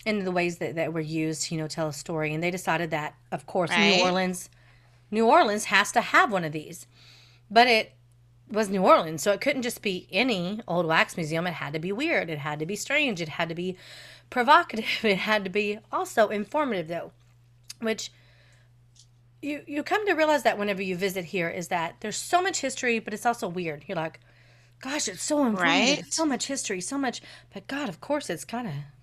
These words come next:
Speaker 1: kinda weird, too. Um, so they developed this idea for the Musée Conti Wax Museum, and musée is French for museum.
Speaker 2: Okay.
Speaker 1: Um,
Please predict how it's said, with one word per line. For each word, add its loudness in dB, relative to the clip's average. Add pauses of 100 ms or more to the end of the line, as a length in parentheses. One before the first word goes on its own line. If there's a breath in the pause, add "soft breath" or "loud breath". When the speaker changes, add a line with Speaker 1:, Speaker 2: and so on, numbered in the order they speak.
(320)
Speaker 1:
kinda -12
weird, -10
too. -8 (960 soft breath)
Um, 2 (200)
so 4
they 2
developed -2
this -4 (100)
idea 0
for -4
the -6
Musée -2
Conti -6
Wax -6
Museum, -8
and -4
musée -4
is -6 (280 loud breath)
French -8
for -6
museum. -6 (880 loud breath)
Speaker 2:
Okay. 0
Speaker 1:
Um, 2